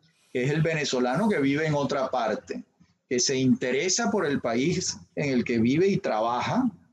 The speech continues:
pero que conserva sus raíces y su, y su esencia venezolana. Y no son cuatro gatos, ¿no? Eh, se estima entre cuatro y cinco millones de, de venezolanos los que viven fuera del país. Hay experiencias históricas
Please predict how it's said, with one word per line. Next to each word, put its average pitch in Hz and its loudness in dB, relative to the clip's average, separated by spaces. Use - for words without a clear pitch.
pero 151 -2
que 143 0
conserva 135 0
sus 156 0
raíces 127 0
y 123 2
su, 113 0
y 120 -2
su 113 -2
esencia 117 2
venezolana. 110 0
Y 160 0
no 156 2
son 208 2
cuatro 135 0
gatos, 139 0
¿no? 170 0
Eh, 113 2
se - -2
estima 139 0
entre 156 0
cuatro 151 0
y 160 0
cinco 147 0
millones 131 2
de, 117 2
de 117 2
venezolanos 117 2
los 160 2
que 117 0
viven 117 4
fuera 123 0
del 117 0
país. - -2
Hay 160 0
experiencias 226 0
históricas 202 2